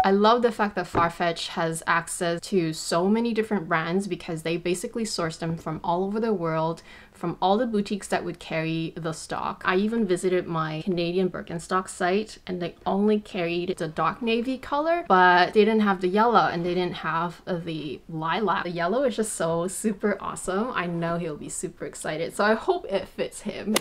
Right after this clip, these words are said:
Like I said before, I love that Farfetch carries so many different brands from contemporary to high-end,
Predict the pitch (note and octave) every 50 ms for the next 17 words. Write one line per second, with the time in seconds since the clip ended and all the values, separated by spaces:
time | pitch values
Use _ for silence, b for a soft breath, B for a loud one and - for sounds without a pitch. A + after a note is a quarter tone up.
0 | D#3 D3 E3+ E3 D#3+ D#3+ D#3+ E3 - F3+ E3 E3 - E3 - - - F3+ E3 E3
1 | - - A3 A3 E3+ E3+ E3+ F3 F#3 - - - - D#3+ E3 - - F3 E3 D#3+
2 | - - - - F3 E3 E3 E3 E3 E3+ E3+ F3+ F#3+ - - - - - - -
3 | - F#3 F#3+ G3+ G#3+ G#3+ G3+ F#3 F#3+ F3+ - - E3+ E3 E3 E3 D#3 D3+ D3+ D#3+
4 | D#3+ E3+ E3+ - - D#3+ D#3 D#3+ - F3+ F#3 - - F#3+ G3 G3 G#3+ G3+ F#3+ F#3+
5 | F#3 F#3 F#3 F#3 - F3 E3+ - - F#3 F3+ F3+ F3+ - F3+ F3+ F3 F3 F3 F3+
6 | F3+